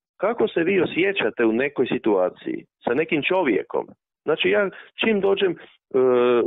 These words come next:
u razgovor sa nekim čovjekom, ja vidim sve o tom čovjeku u sekundi.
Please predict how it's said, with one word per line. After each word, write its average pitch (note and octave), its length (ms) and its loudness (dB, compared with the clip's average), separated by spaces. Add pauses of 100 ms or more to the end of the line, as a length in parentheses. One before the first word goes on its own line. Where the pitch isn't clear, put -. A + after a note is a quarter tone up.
(120)
u B2+ 60 4
razgovor D#3 380 0
sa D3+ 100 0
nekim D3+ 240 -2
čovjekom, F#3 440 -2
ja D#3+ 80 2
vidim D#3 300 0
sve C#3+ 180 0
o C3 120 -2
tom B2 100 -2
čovjeku - 480 -4 (100)
u B2+ 120 -6
sekundi. G#2+ 540 -2